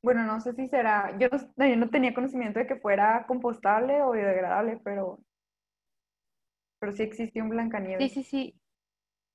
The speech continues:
Speaker 2: Ah, sí, pues el, el Blancanieves, eh, es un, es un detergente multiusos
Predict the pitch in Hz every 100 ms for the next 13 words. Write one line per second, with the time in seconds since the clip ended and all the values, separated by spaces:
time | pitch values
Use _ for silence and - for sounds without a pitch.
0 | _ _ - 247 247 - 254 247 233 233
1 | 214 226 220 226 220 214 226 254 269 294
2 | 330 _ - 247 226 214 214 220 208 208
3 | 233 233 233 233 185 180 - _ _ _
4 | _ _ _ _ - 214 202 214 220 247
5 | 247 214 202 190 214 226 233 214 202 208
6 | 269 - 233 247